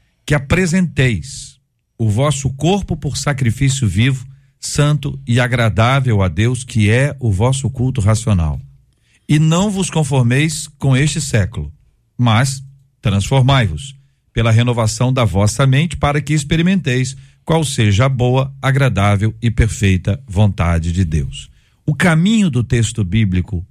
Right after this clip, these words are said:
é apresentado pra, pra gente e apresenta esse processo do culto racional, da entrega, da consagração a Deus, e também que se associa a uma inconformação com este século, com este mundo,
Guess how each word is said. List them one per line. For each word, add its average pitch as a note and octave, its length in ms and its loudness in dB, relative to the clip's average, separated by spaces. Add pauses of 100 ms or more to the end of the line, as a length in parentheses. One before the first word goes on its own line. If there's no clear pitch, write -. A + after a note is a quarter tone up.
(140)
é A2+ 140 2
apresentado F#2+ 880 0 (480)
pra, G2+ 240 2
pra G#2+ 240 2
gente B2 380 2
e C#3+ 40 0
apresenta C3+ 720 0
esse A2+ 300 -2
processo A#2 680 0
do G2 160 0
culto E3+ 400 -2
racional, A2 600 2
da A2+ 120 2
entrega, A#2 540 2
da F2+ 140 -4
consagração A#2 840 0
a F#2 40 2
Deus, A#2+ 420 0 (500)
e F3 120 2
também E3 480 2
que - 100 -8
se - 160 -2
associa D#3 640 0
a - 20 2
uma F3 220 2
inconformação F#3+ 1400 0
com C#3+ 140 -2
este C3+ 220 0
século, C#3+ 480 -2
com - 140 -2
este A2 200 -2
mundo, C#3 400 2